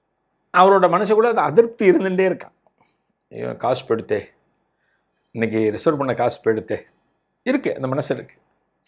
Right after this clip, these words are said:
உழைச்சா தெரியும். ம-, ரொம்ப ஹார்ட் ஏர்ன்டு மணின்னு சொல்லுவோம் பார்த்தீங்களா?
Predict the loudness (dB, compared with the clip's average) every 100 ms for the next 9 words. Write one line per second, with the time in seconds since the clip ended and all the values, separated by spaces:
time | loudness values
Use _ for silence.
0 | _ _ _ _ _ 2 2 2 -4 -4
1 | -4 -8 -12 _ _ _ _ _ _ _
2 | _ -16 -12 -6 -6 -2 0 0 0 0
3 | 0 0 0 -2 -2 -6 -6 -6 -10 -10
4 | -8 -6 -8 -12 -10 -10